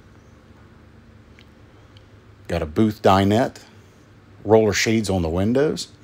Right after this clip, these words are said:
Bathroom features a neo-angle shower with a three-speed Max Air roof vent fan.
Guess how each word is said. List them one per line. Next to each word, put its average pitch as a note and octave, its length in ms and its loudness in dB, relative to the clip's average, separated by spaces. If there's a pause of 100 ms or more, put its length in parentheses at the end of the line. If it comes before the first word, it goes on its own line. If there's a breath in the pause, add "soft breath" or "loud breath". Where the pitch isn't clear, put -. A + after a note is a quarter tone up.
(800 loud breath)
Bathroom G2+ 420 2
features G#2 320 -4
a E2+ 60 -4
neo-angle G2+ 600 2
shower G#2+ 460 2
with E2+ 160 -8
a - 60 -14
three-speed G#2 580 -4
Max F#2 340 -2
Air F2+ 120 0
roof G2+ 240 -2
vent A#2 260 -6
fan. C3 400 -4